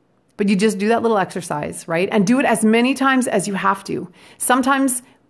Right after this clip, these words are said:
you know, we think, "Well, I, I forgave them." But we can, and this is from my own experience, I believe that we can only forgive to a certain point. Um, it's like onion, like a, like a layers on an onion, right?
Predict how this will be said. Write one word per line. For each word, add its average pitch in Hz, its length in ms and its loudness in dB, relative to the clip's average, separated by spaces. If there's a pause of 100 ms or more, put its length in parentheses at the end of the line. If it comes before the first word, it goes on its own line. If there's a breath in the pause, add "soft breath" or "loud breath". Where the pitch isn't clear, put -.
(140)
you 220 80 -2
know, 214 80 2
we 202 120 2
think, 196 220 -2
"Well, 202 100 4
I, 190 220 2
I 180 40 0
forgave 196 340 -6
them." 160 280 -8 (500 soft breath)
But 202 200 2
we 247 180 2
can, 247 440 -2 (420)
and 220 100 2
this 254 140 0
is 285 80 -6
from 302 140 0
my 269 120 0
own 226 120 0
experience, 180 460 -6
I 180 100 -2
believe 196 260 -4
that 175 160 -2
we 202 120 -4
can 247 140 -4
only 247 200 0
forgive 208 680 -4 (240 soft breath)
to 226 100 0
a 202 40 2
certain 202 320 -2
point. 202 520 -4 (1160)
Um, 180 640 0
it's 220 140 0
like 240 120 0
onion, 190 380 2
like 170 160 -2
a, 175 240 -4
like 180 160 -2
a 160 320 -4
layers 214 300 2
on 180 120 0
an 160 80 -2
onion, 156 340 -4
right? 185 380 -2